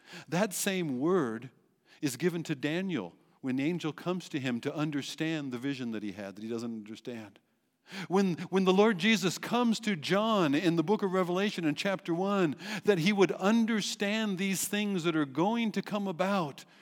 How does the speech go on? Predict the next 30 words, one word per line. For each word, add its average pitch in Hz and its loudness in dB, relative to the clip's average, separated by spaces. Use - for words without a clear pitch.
so 196 4
that 175 0
as 185 2
he 190 -2
understands 170 -4
them, 117 -10
and 143 0
as 165 2
we 180 -2
understand 180 -2
the 139 0
grand 165 -4
hope 156 -4
of 117 -12
the 120 -6
book 151 -6
of 151 -8
Revelation, 147 -6
that 127 -8
our 151 -8
Lord 127 -8
is 131 -10
coming 110 -10
to - -12
make 117 -8
all 147 -6
that 139 -6
is 120 -6
wrong 117 -10
right. 110 -16